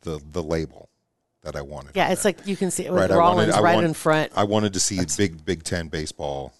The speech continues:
Speaker 1: the Big Ten logo on the baseball. So I've been chasing that picture and working on it.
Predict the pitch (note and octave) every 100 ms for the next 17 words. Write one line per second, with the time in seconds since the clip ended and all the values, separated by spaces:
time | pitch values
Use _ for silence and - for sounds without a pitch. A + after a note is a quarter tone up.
0 | _ _ _ E2 D#2 D2+ - E2 D#2+ D2
1 | C#2 C2+ D2+ D2 E2 E2+ - - F#2 E2
2 | E2+ F#2+ - E2+ D#2+ F2 D#2+ - G2 -
3 | F2+ E2 E2+ G2 E2+ D#2+ E2 E2